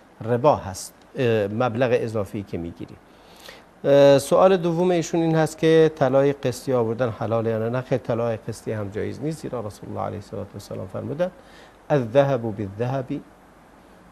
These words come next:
اه، مثلاً بمثل، یداً بید." اگه طلا به طلا هست باید مثل به مثل، ید به ید، یعنی نقدی باشه. و این اختلاف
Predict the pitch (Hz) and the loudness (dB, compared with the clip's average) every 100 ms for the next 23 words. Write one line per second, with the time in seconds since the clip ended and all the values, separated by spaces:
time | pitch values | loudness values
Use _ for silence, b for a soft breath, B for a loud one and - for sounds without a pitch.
0 | - 110 110 107 104 101 98 104 160 - | -10 -4 -2 -2 -2 -4 -4 -2 -4 0
1 | 139 123 110 101 104 131 135 147 98 107 | 0 2 0 -2 -2 -2 -4 -10 -10 -4
2 | 117 110 95 85 87 78 - - - - | -2 -2 -4 -6 -12 -16 -20 -20 -20 -20
3 | - - - 185 208 - 147 160 156 147 | -20 -20 -2 0 0 -2 0 0 -2 -4
4 | 131 135 127 123 - 123 117 120 180 175 | -2 -2 -4 -8 -6 -6 -4 -4 -6 -8
5 | 170 175 175 - - 110 143 123 104 82 | -8 -8 -8 -10 -8 2 2 2 -4 -4
6 | 78 92 117 135 - B - 123 117 135 | -6 -6 -4 -6 -8 B -4 -2 -2 -2
7 | 120 98 85 - - _ _ _ - - | -4 -4 -6 -10 -20 _ _ _ -20 -20
8 | B B B B B - 127 170 208 208 | B B B B B -2 6 10 10 8
9 | - 180 135 107 - 147 | 4 4 4 4 -2 -4